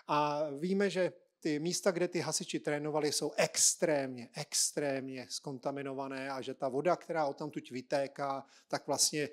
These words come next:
sto tisíckrát překračuje limity na pitnou vodu a podobně. Eh, šíří se napříč planetou různými,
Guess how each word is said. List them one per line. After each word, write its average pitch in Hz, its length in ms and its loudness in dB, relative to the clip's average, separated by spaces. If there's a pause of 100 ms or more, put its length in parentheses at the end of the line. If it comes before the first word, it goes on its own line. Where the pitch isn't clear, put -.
(100)
sto - 260 0
tisíckrát 147 680 -2
překračuje 147 640 -2
limity 131 420 -4
na 127 120 -8
pitnou 135 460 -8
vodu 113 300 -10
a 110 60 -10
podobně. 107 520 -16 (1700)
Eh, 156 580 2
šíří 226 360 4
se 226 120 2
napříč 214 380 -2
planetou 202 460 4
různými, 208 720 -2